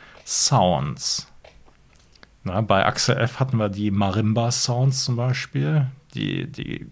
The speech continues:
konnte man in den siebziger Jahren, hätte man wirklich Marimba spielen müssen. Und, ähm, hier bei dem Miami Vice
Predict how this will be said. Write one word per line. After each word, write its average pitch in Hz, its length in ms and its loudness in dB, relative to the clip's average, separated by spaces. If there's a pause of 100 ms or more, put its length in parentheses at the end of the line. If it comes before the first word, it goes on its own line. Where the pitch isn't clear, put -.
(120)
konnte 139 320 4
man 113 300 2
in 120 60 -2
den 110 180 0
siebziger 120 500 -4
Jahren, 110 220 -2
hätte 117 200 -4
man 113 300 -4
wirklich 127 300 -4
Marimba 101 500 0
spielen 98 460 -2
müssen. 117 360 0 (1040)
Und, 110 640 2
ähm, 104 720 0
hier 110 300 0
bei 107 140 2
dem 98 560 0 (1400)
Miami 101 480 4
Vice 92 500 0